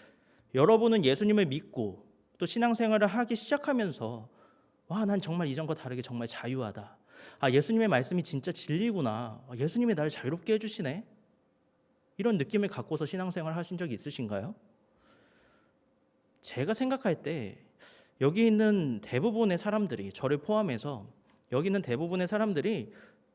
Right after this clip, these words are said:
그런 경험이 아마 별로 없을 것 같아요. 자유롭기는커녕 예전과 다르게 오히려 예전보다 더 많아진, 더 커진 책임과 의무와 더 많은 속박 속에서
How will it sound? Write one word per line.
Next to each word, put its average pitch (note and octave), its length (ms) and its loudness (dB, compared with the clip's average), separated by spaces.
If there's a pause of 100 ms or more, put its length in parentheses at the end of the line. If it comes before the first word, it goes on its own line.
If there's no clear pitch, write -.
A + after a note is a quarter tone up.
그런 A#3+ 280 2
경험이 D3 400 -2
아마 A2 420 -4 (460)
별로 B2 240 -2
없을 - 180 -4
것 A2+ 140 -8
같아요. F#2+ 280 -14 (1080)
자유롭기는커녕 A3 1300 2 (600)
예전과 G3 840 4 (320)
다르게 C3 680 -4
오히려 F#3+ 240 4
예전보다 G3 500 4
더 D#3 200 0
많아진, D3+ 640 0 (160)
더 C3+ 140 -4
커진 B3+ 560 0 (260)
책임과 A3+ 640 -2 (320)
의무와 E3 600 0 (260)
더 A3 140 0
많은 D#3 260 0
속박 B3+ 320 -2
속에서 C#3+ 580 -2